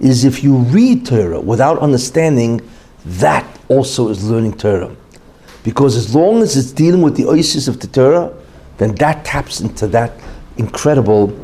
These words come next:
um, divine energies, uh, s-, uh, Keser, and so on. A fourth idea is if you think Torah, even if you're not looking at the Sefer, right?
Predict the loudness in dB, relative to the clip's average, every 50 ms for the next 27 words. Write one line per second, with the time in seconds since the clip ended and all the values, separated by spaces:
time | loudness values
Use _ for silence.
0 | -16 -16 -14 -16 -10 -4 0 0 2 4 2 2 2 0 -2 -2 -4 -6 -8 -12
1 | -18 -20 -18 -18 -20 -20 -16 -8 -4 -4 -2 0 0 2 4 4 4 4 4 2
2 | 0 -2 -6 -6 -6 -8 -12 -16 -18 -20 -20 -20 -18 -10 -2 -2 0 0 0 -2
3 | -4 -4 -4 -2 -2 -2 -2 -2 -4 -8 -10 -10 -12 -4 -2 -2 -2 -2 -2 -6
4 | -12 -16 -18 -20 -20 -20 -20 -20 -20 -20 -20 -20 -20 -20 -20 -20 -20 -6 -4 -4
5 | -4 -2 0 2 2 2 2 2 2 2 2 2 4 4 4 4 4 2 0 -4
6 | -12 -16 -18 -20 -20 -20 -10 -4 -4 0 0 0 -2 2 0 0 0 0 -2 0
7 | 2 2 2 0 -2 -2 0 2 2 2 0 -2 -6 -10 -12 -14 -18 -20 -20 -14
8 | -8 -6 -2 -2 0 -2 -2 -2 -2 0 0 0 0 0 0 0 0 0 -2 -6
9 | -8 -10 -12 -16 -20 -20 -20 -20 -12 -8 -8 -6 -6 -6 -8 -2 0 2 2 2
10 | 0 -2 -4 -2 -2 0 0 -2